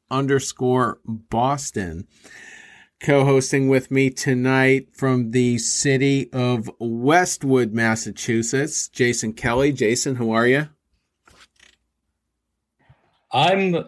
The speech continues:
Speaker 2: a little bit annoyed at Major League Baseball because I didn't realize that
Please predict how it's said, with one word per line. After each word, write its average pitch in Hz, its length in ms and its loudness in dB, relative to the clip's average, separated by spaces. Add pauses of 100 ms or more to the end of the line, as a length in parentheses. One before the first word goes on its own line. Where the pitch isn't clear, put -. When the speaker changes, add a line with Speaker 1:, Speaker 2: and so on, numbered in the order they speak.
(300)
Speaker 2:
a 123 140 2
little 165 300 2
bit 220 160 2
annoyed 123 520 2 (300)
at 117 240 -4
Major 120 260 0
League 113 240 0
Baseball 107 640 -2
because 104 640 -4
I 113 100 0
didn't 139 340 0
realize 110 720 2
that 95 400 -4